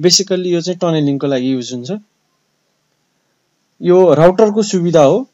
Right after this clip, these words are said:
नेपाल टेलिकमले दिएको भन्दा पनि राउटरको सुविधा। ओके, अर्को एकदम important कुरा गेमरहरूको लागि पोर्ट बाइन्डिङ छ। हामी कुन वान कनेक्सन चाहिँ कुन पोर्ट बाइन्डिङको लागि युज गर्न सक्छौँ भनेर यहाँ देखाएको छ।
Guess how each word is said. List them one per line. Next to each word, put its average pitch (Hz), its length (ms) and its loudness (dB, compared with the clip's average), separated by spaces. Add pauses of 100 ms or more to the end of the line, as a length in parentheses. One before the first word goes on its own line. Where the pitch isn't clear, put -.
नेपाल 165 340 0
टेलिकमले 160 480 -2
दिएको 143 300 0
भन्दा 120 180 -4
पनि 175 240 -4
राउटरको 135 440 -4
सुविधा। 120 400 -12 (500)
ओके, 139 140 -2
अर्को 214 280 0
एकदम 233 200 0
important 220 420 -2
कुरा 214 160 0
गेमरहरूको 175 560 0
लागि 170 180 0
पोर्ट 170 280 0
बाइन्डिङ 156 400 0
छ। 151 100 -4 (400)
हामी 165 200 4
कुन 214 460 2
वान 220 180 4
कनेक्सन 208 460 0
चाहिँ 226 220 -4
कुन 220 320 2
पोर्ट 202 220 2
बाइन्डिङको 175 460 2
लागि 160 280 0
युज 151 140 -2
गर्न 147 220 0
सक्छौँ 156 380 -6
भनेर 127 260 -4
यहाँ 127 160 -2
देखाएको 123 360 -6
छ। - 120 -14